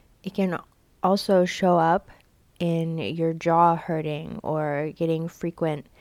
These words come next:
tension headaches. And it shows up a lot for me in jaw clenching. Like, I will clench my jaw and I won't even notice that I'm doing it until my face starts hurting. But that could be a fight response,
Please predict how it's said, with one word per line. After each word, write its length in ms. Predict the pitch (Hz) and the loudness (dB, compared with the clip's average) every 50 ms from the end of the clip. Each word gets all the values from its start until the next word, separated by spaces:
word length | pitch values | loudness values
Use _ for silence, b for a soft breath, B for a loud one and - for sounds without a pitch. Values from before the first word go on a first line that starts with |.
| b b b b b b b b - | b b b b b b b b -8
tension 440 | - - 196 202 196 - 175 151 | 0 0 0 2 2 -2 -4 -4
headaches. 640 | 165 160 175 - - - - - _ - - - - - - _ _ _ _ _ _ _ _ _ _ | -4 -8 -8 -8 -8 -10 -10 -12 _ -20 -20 -20 -20 -20 -20 _ _ _ _ _ _ _ _ _ _
And 120 | 202 180 190 | -2 -2 -2
it 80 | 196 | 0
shows 280 | - - 262 254 254 254 | 4 6 6 8 8 8
up 220 | 240 220 - - _ _ _ _ _ - - - - | 6 4 4 2 _ _ _ _ _ -20 -20 -20 -6
a 120 | - 185 185 | -4 -2 0
lot 280 | 180 170 175 175 - | 4 6 6 6 6
for 120 | - - 170 | 6 0 -4
me 200 | 156 151 143 110 | -4 -2 -4 -4
in 240 | 123 151 147 147 - - - | -4 -4 -6 -10 -12 -16 -8
jaw 340 | - - 160 147 135 127 | -2 2 4 4 4 2
clenching. 640 | - - - - - 127 160 - - - - - - - - | 0 -4 -8 -8 -8 -8 -8 -10 -8 -10 -10 -10 -10 -12 -12
Like, 240 | 180 170 160 156 - - | -8 -6 -6 -6 -6 -4
I 120 | 160 160 | -2 0
will 140 | 170 185 196 | 0 0 0
clench 500 | - - - 202 180 180 190 - - - B B B B B B B B | -2 -2 0 0 0 0 -2 -6 -10 -14 B B B B B B B B
my 160 | - 220 226 | 4 4 4
jaw 320 | 220 202 190 170 156 160 156 | 4 6 6 6 8 8 6
and 220 | 113 127 170 170 | 4 4 2 2
I 100 | 165 170 | 2 2
won't 200 | 170 165 165 180 | 2 2 2 2
even 280 | 190 196 202 190 190 175 | 2 2 2 2 2 0
notice 560 | 156 147 151 156 151 156 175 - - - - b b b b b b b _ | 0 0 0 0 0 0 -2 -4 -10 -16 -18 b b b b b b b _
that 100 | - 170 | 2 2
I'm 140 | 170 160 160 | 2 2 4
doing 220 | 180 208 214 190 | 6 6 6 6
it 100 | 160 - | 4 2
until 280 | 175 190 - 202 170 165 | 0 -2 0 0 0 0
my 160 | 156 135 156 | 0 -2 -4
face 300 | - - - 160 151 - | -4 -2 -2 0 0 -2
starts 340 | - - - - - - - | -6 -10 -12 -12 -12 -14 -14
hurting. 460 | - - - - - - 196 196 196 - _ _ _ _ _ _ _ _ _ b b b b b b b b b b b b _ | -12 -12 -12 -10 -12 -12 -12 -14 -16 -16 _ _ _ _ _ _ _ _ _ b b b b b b b b b b b b _
But 100 | - 156 | -2 0
that 180 | 160 156 160 | 0 -2 -2
could 140 | - 202 175 | -2 -4 -4
be 440 | - 151 147 143 143 147 156 165 - - _ _ _ _ _ _ _ _ _ _ | -2 -2 0 0 0 0 -2 -4 -6 -8 _ _ _ _ _ _ _ _ _ _
a 100 | - 175 | -8 -6
fight 280 | 170 - - 202 208 - | -2 2 4 4 4 4
response, 640 | 202 185 - - - - - - - _ _ - - | 2 -4 -8 -10 -10 -10 -10 -12 -14 _ _ -20 -20